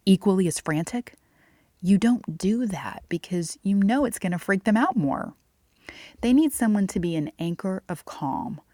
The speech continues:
to bring their anxiety and stress level down, because calm is contagious, just like fear and anxiety are contagious. We all need an anchor of calm in our lives because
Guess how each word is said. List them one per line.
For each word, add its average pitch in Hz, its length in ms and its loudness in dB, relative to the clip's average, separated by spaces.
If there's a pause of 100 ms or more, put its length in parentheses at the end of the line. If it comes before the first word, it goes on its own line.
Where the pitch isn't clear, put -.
(120)
to 175 120 -6
bring 220 320 2
their 226 180 0
anxiety 151 920 -4
and 143 120 -6
stress - 460 -8
level 147 300 -8
down, - 520 -12 (580)
because 170 260 -4
calm 233 500 0
is 180 140 -6
contagious, - 920 -10 (640)
just - 240 -8
like 160 160 -6
fear 170 520 -6
and 151 80 -4
anxiety 127 720 -8 (100)
are 147 100 -6
contagious. - 840 -12 (1080)
We 170 320 2
all 151 500 -4
need 165 200 0
an 147 100 -4
anchor 151 300 -4
of 143 100 -8
calm 147 320 -4
in 151 80 -2
our 151 140 -4
lives 156 400 -6
because 170 440 -6